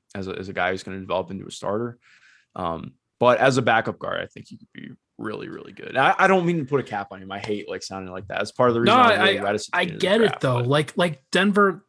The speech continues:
Speaker 2: they drafted Monte Morris to be a great backup point guard, and, and that's what he's done, and he's done an awesome job with it. And I think if he was the starter for the entire season, like he's probably going to end up being for Denver, or at least for the, a lot of the season upcoming with Murray out, then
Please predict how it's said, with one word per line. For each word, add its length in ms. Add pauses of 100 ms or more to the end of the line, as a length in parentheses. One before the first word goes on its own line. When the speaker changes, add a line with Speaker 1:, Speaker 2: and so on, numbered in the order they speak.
Speaker 2:
they 140
drafted 460
Monte 300
Morris 300
to 80
be 140
a 40
great 300
backup 320
point 220
guard, 280 (240)
and, 360 (240)
and 220
that's 260
what 100
he's 160
done, 240
and 120
he's 180
done 160
an 100
awesome 320
job 280
with 180
it. 160
And 160 (400)
I 100
think 260
if 160
he 140
was 280
the 120
starter 480
for 260
the 120
entire 400
season, 400
like 180
he's 120
probably 480
going 220
to 80
end 160
up 140
being 280
for 100
Denver, 500 (240)
or 100
at 60
least 200
for 140
the, 200
a 80
lot 280
of 120
the 120
season 400
upcoming 440
with 220
Murray 320
out, 240
then 220